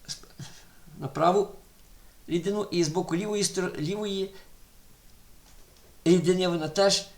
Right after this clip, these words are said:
передається в протилежному напрямку. Вони теж, ці дві сили атмосферного тиску, скомпенсовані. Тому рівнодійна дорівнює нулю, умова рівноваги.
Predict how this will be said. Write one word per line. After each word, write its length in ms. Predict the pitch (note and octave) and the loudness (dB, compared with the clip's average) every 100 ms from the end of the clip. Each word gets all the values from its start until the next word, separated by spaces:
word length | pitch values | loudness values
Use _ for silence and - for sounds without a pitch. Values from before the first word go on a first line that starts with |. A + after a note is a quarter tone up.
| - - - - - - - - | -20 -20 -20 -20 -20 -20 -18 -4
передається 760 | E3 D#3 E3 F3+ F3+ F3 D3+ - - - - - - - - - - - - - | 0 2 6 6 4 0 -4 -8 -20 -20 -20 -20 -20 -20 -20 -20 -20 -20 -20 -20
в 40 | |
протилежному 640 | - C#3+ D3 E3 D#3+ D#3+ D3 | -8 -6 -2 0 0 0 0
напрямку. 460 | G#2+ - F#2+ - | 0 -4 -12 -8
Вони 160 | B2+ D#3 | -6 -2
теж, 300 | - G#3 - | 2 2 2
ці 120 | C#3+ | -4
дві 160 | C#3+ C#3 | -4 -2
сили 300 | F3+ D3+ B2+ | 0 -2 -4
атмосферного 340 | B2+ C#3 A#2 A#2 | -6 -6 -6 -4
тиску, 300 | - - - - | -4 -4 -8 -14
скомпенсовані. 800 | - - E3 D#3 C#3+ G#2+ F2 D#2+ D2+ - - - - | -8 -2 0 0 -4 -4 -6 -8 -12 -18 -20 -20 -10
Тому 200 | G3+ G#3+ | 2 4
рівнодійна 520 | F3+ E3 D3+ - G3 | 4 4 0 0 -2
дорівнює 300 | E3 D#3 D3+ | 0 0 0
нулю, 240 | D3 F3 | 0 0
умова 360 | - - D#3+ E3 | -4 -4 -2 -2
рівноваги. 480 | D#3+ D3 A#2 F2+ E2+ | -2 -2 -4 -4 -6